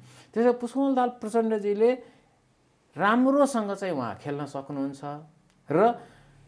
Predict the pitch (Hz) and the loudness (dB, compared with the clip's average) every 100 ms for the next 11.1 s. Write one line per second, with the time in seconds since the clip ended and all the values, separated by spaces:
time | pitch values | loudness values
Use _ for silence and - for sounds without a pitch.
0 | - - 226 262 262 269 233 214 254 277 | -4 8 10 10 6 2 2 4 6 4
1 | 262 233 220 214 185 180 175 151 147 151 | 2 0 -2 -2 0 0 0 2 4 4
2 | 160 180 180 233 226 147 147 160 160 160 | 2 0 0 0 0 -2 0 0 0 -2
3 | 165 131 120 110 104 123 196 180 196 208 | 0 -2 -2 -6 -6 -2 -2 -2 -6 -8
4 | - - 180 220 226 214 175 175 165 156 | -18 -4 0 2 2 0 -4 -4 -4 -4
5 | 165 196 220 - 165 170 190 185 160 147 | -4 -4 -6 -6 -2 0 0 0 0 0
6 | 135 135 123 95 117 117 120 107 101 95 | -2 -4 -4 -4 -4 -4 -6 -6 -6 -8
7 | 98 101 101 101 - - - - - - | -10 -10 -10 -12 -16 -20 -20 -20 -20 -20
8 | - - - - 131 135 131 113 104 98 | -20 -20 -20 -8 -6 -4 -8 -8 -8 -8
9 | 95 104 _ _ _ _ 208 202 165 160 | -10 -16 _ _ _ _ -2 -2 -6 -4
10 | 151 170 202 190 156 131 107 101 104 131 | -4 -4 -6 -6 -6 -6 -10 -12 -12 -8
11 | 170 | -10